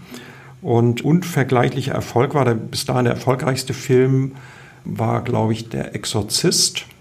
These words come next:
äh, kurz vorher Der Pate. Die hatten so in den achtzigern, glaub, sechsundachtzig Millionen U S-Dollar, neunundachtzig Millionen,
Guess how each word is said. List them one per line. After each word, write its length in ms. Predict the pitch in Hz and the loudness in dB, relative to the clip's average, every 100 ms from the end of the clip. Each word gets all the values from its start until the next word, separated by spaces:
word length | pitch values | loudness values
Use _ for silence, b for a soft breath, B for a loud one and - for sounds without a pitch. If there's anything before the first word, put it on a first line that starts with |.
| - - - | -18 -16 -12
äh, 260 | 156 120 123 - | -6 -4 -4 -4
kurz 240 | 131 127 | -4 -4
vorher 320 | - 127 127 | 0 2 4
Der 120 | 120 | 2
Pate. 560 | 107 - 113 156 175 208 - - _ B B B B - | 0 2 2 2 0 -2 -4 -16 _ B B B B -6
Die 100 | 127 | -2
hatten 200 | 113 113 | 0 0
so 380 | 117 113 113 110 | 2 2 2 0
in 180 | 110 - | -4 -4
den 180 | 120 - | -2 0
achtzigern, 500 | - - - 131 127 | 0 -2 -4 0 2
glaub, 160 | 120 113 | 2 2
sechsundachtzig 640 | 120 - - - - 131 | -2 -2 -2 -2 -6 0
Millionen 520 | 123 113 117 120 120 | 2 4 4 4 2
U 120 | - 127 | 2 0
S-Dollar, 540 | - - - 120 113 | -2 -2 2 4 4
neunundachtzig 600 | 110 117 123 - - 113 | 4 4 2 -2 -6 0
Millionen, 540 | 117 107 113 117 117 | 2 2 2 2 -2